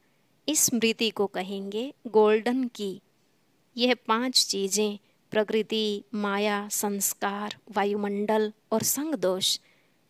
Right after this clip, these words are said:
पांच शीश वाला सांप है, जिस पर तुम्हें अधिकारी बन डांस करना है। हर एक अपने से पूछे, "क्या इन पांचों सांपों को गले की माला बनाया है, शेष शैया बनाई है,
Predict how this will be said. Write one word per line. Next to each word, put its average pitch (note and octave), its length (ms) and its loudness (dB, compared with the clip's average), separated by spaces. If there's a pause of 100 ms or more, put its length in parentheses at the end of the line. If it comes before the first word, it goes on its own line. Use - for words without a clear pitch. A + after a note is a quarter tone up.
(120)
पांच C4+ 300 2
शीश - 580 0
वाला G3 280 -2
सांप A#3 480 0
है, - 280 -4 (560)
जिस A#3 240 4
पर A#3 200 2
तुम्हें G3+ 540 -4
अधिकारी G#3+ 680 0
बन C4+ 260 4
डांस G3+ 400 2
करना G3+ 420 -2
है। G3+ 200 -10 (600)
हर A#3+ 140 6
एक C#4+ 240 2
अपने G3+ 280 0
से G3 180 -2
पूछे, G3+ 540 0 (480)
"क्या C4 160 8 (100)
इन C4+ 240 2 (120)
पांचों G#3 460 0
सांपों G3+ 560 2
को G3+ 360 -4 (380)
गले A3+ 380 6
की A#3+ 200 -4
माला G3+ 420 0
बनाया G3+ 520 -2
है, G#3 360 -8 (680)
शेष A#3+ 400 8
शैया A3+ 460 2
बनाई G3+ 500 0
है, A3 340 -6